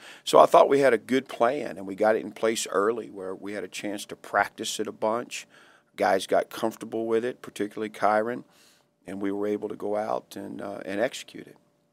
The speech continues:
Um, you know, again, it's, we can sit in there all, all day long and come up with lots of good stuff that makes sense to us as coaches, but it has, it has to make sense to the players. And I thought, uh, it was a good mix.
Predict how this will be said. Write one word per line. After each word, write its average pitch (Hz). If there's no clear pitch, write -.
Um, 90
you 123
know, 98
again, 117
it's, -
we 139
can 123
sit 117
in 104
there 101
all, 104
all 107
day 107
long 110
and 104
come 110
up 104
with 98
lots 113
of 101
good 98
stuff 104
that 104
makes 98
sense 101
to 104
us 98
as 92
coaches, 113
but 98
it 101
has, 120
it 101
has 117
to -
make 113
sense 113
to -
the 98
players. -
And 95
I 92
thought, 98
uh, 90
it 160
was 117
a 104
good 127
mix. 107